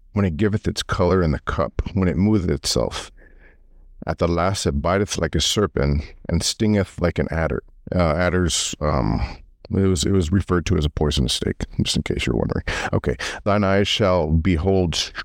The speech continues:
strange women, and thine heart shall utter perverse things." So right here, it's, uh, specific <laughs> saying, you know, right there, how it hits. "It bites like a snake and stings like a poisonous, or,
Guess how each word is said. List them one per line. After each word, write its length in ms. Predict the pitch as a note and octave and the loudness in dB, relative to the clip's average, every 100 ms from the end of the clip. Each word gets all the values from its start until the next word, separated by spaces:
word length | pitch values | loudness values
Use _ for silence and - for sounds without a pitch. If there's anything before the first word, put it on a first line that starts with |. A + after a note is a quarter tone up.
| - - | -10 -4
strange 580 | - - G2 G#2 G2+ | -4 0 0 2 2
women, 640 | F2+ F2+ G#2 F#2+ E2+ D#2 C#2+ - - | 2 2 2 4 4 2 -2 -10 -8
and 140 | E2 F2 | -2 2
thine 140 | E2+ | 2
heart 320 | D#2+ F#2+ F2+ | 0 0 0
shall 240 | - E2 - | 0 -2 0
utter 300 | G2 F#2+ E2+ | 0 2 2
perverse 500 | - E2 D#2+ D#2 - | 0 2 2 2 0
things." 480 | - A#1 - - - - - - - - | -2 -2 -2 -4 -6 -10 -20 -18 -12 -4
So 160 | D#2 | -2
right 100 | D#2 | 0
here, 140 | F#2+ F2+ | 2 0
it's, 340 | - - - C#2+ | 0 -2 -2 0
uh, 140 | B1 | -2
specific 480 | - - - B2+ - | -2 -2 0 -2 -2
<laughs> 0 | |
saying, 360 | - D3 B2+ | -2 0 2
you 80 | A#2 | 2
know, 180 | G2 F#2+ - - - - - - | 2 0 -2 -10 -8 -8 -8 -4
right 280 | E2+ F#2 - | 0 0 2
there, 240 | G#2 G2 | 2 2
how 320 | E2 - F#2+ F#2 | 0 -2 0 0
it 80 | |
hits. 420 | - F#2 - - - | 0 0 0 -4 -2
"It 240 | D#2+ - | -2 -2
bites 360 | - F#2+ - - | 0 0 0 -2
like 160 | - | 0
a 40 | - | 0
snake 520 | - F2 E2+ - - - - - - - | 0 2 2 0 -6 -12 -14 -12 -14 -6
and 400 | - D#2 C#2 A#1+ | -2 0 2 0
stings 560 | - - A#2 G#2 F#2+ D#2 | 0 0 2 2 2 0
like 140 | C#2 | 0
a 60 | C2 | -2
poisonous, 560 | - A1+ D2 B1 - | 0 0 0 0 -2
or, 160 | - | -2